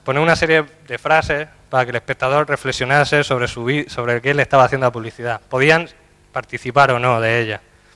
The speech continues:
Era totalmente abierto. También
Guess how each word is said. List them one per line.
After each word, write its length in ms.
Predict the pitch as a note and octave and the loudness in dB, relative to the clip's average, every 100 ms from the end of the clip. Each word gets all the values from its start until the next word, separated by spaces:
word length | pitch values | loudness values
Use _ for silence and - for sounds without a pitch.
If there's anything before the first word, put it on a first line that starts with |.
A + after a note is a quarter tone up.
| _ _ _ A#2+ | _ _ _ -12
Era 160 | A#2 | -10
totalmente 800 | A#2 B2 B2 B2 A#2+ A#2 A2 G#2 - - | -2 0 2 0 0 0 0 -6 -14 -20
abierto. 520 | A2+ A#2 A2+ - F#2+ - - - - _ - | -16 -12 -12 -14 -20 -20 -20 -20 -20 _ -12
También 520 | B2 C#3+ D#3+ E3+ | -4 0 0 -2